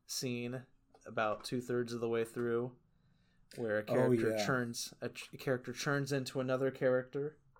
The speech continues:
Speaker 1: and really well set up. Um, you know, they mention it twice in passing through dialogue, and then it just happens.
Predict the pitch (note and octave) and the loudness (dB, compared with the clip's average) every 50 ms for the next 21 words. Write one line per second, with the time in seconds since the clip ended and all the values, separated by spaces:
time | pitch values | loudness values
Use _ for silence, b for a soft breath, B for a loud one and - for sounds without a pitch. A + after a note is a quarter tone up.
0 | _ _ _ _ _ _ _ _ _ _ _ _ - B2 A#2+ A#2+ A#2 A#2 A2+ A2 | _ _ _ _ _ _ _ _ _ _ _ _ -6 -4 -2 -2 -2 -2 -4 -4
1 | A2 A2 A2 A2 G#2+ - - - - - - - - - - C#3 C#3+ C3+ D#3 F3+ | -4 -6 -8 -10 -12 -14 -16 -18 -20 -20 -20 -20 -20 -18 -14 -6 0 2 4 4
2 | F3+ F3 E3 D#3+ D3+ C#3+ D3 C#3+ - - C#3+ B2 A#2 A2+ - B2+ D3 - - - | 6 6 4 4 4 4 4 2 2 4 4 4 4 4 2 2 0 0 -4 -16
3 | - - - - - - - - - - - A#2+ A#2 A2 G#2+ G#2 G#2 G2+ D2 D#2+ | -18 -18 -18 -16 -16 -16 -16 -16 -12 -6 -2 0 0 2 2 2 2 0 -2 -4
4 | F#2+ F#2+ G2+ A2 G#2+ - _ _ _ _ - A#2 A#2 A2 G#2+ G#2+ A2 A2+ A#2+ A#2+ | -8 -12 -14 -14 -16 -18 _ _ _ _ -12 -8 -4 -2 -2 -2 -2 -2 -2 -4
5 | A#2 - - A#2+ A2 G#2 - - - - G#2+ A2 A2+ A2+ - - A#2 A2+ A2 A#2 | -4 -4 -6 -6 -6 -6 -8 -6 -2 0 0 2 2 0 -2 -4 -6 -6 -6 -2
6 | A2 G#2+ A2+ A2 - A#2+ A#2 A#2 - - A2+ A2 G#2+ G2+ G2+ G#2+ A2 A2 A2+ A2+ | -2 -2 -2 -2 -4 -6 -8 -6 -4 -4 -4 -2 0 0 0 0 0 0 0 0
7 | A2+ A#2+ A#2 A2+ - A2 A2 G#2+ G#2+ G#2 G2+ G#2+ G#2 G#2 - G#2+ G2+ G#2 - - | 0 -2 -2 -4 -6 -8 -8 -8 -8 -8 -8 -8 -10 -8 -4 -2 -2 -2 -2 -4
8 | A2 A2+ A#2 A#2+ - - | -6 -6 -6 -8 -10 -12